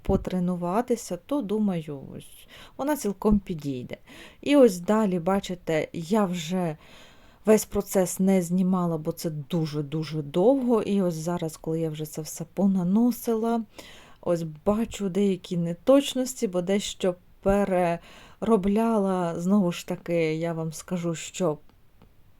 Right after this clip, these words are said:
краще почекайте, хай воно все добре підсохне, щоб потім ви не виправляли.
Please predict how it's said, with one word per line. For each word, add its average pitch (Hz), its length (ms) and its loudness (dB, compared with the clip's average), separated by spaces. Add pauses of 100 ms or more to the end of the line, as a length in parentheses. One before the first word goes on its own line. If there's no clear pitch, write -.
краще - 380 -4
почекайте, - 640 -12
хай 233 200 -4
воно 170 220 -2
все 156 240 -8
добре 151 360 -4
підсохне, - 640 -8
щоб - 300 -10
потім 175 360 -4
ви 160 160 -6
не 160 140 -4
виправляли. 147 720 -8